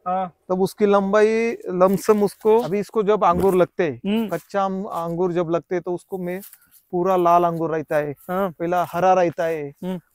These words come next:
Speaker 2: हरे के बाद लाल हो जाता है, लाल के बाद काला हो जाता है। ये
Speaker 1: हाँ।
Speaker 2: सबमेन बोलते हैं इधर। और
Speaker 1: अच्छा।
Speaker 2: सबमेन में एक बेड में आपके उधर समझो खेती करते होंगे,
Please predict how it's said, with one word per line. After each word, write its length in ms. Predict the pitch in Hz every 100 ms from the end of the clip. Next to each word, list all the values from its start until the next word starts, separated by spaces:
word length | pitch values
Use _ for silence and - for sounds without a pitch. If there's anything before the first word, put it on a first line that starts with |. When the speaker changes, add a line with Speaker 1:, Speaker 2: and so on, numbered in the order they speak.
| -
Speaker 2:
हरे 180 | 156 175
के 160 | 196
बाद 280 | 185 175 180
लाल 280 | 165 185 196
हो 160 | 160 156
जाता 300 | 160 160 165
है, 160 | 165
लाल 240 | 160 175 175
के 160 | 196
बाद 180 | 180 214 - - _ _ _ -
काला 260 | 208 214
हो 160 | 185 143
जाता 280 | 131 117 127
है। 60 |
ये 120 | 110 208
Speaker 1:
हाँ। 140 | -
Speaker 2:
सबमेन 400 | 214 190 247 220
बोलते 260 | 185 165 160
हैं 80 |
इधर। 140 | 139 127 _ _ _ - _ _ 170
और 80 |
Speaker 1:
अच्छा। 140 | 185 202
Speaker 2:
सबमेन 400 | 202 196 220 214
में 300 | 202 208 240 -
एक 220 | 214 226 185
बेड 180 | 196
में 260 | 196 214 269 - - - _
आपके 300 | 180 190 -
उधर 380 | 214 208 220 240
समझो 320 | - 185 190
खेती 340 | 208 - 196 208
करते 300 | 202 202 214
होंगे, 360 | 165 147 127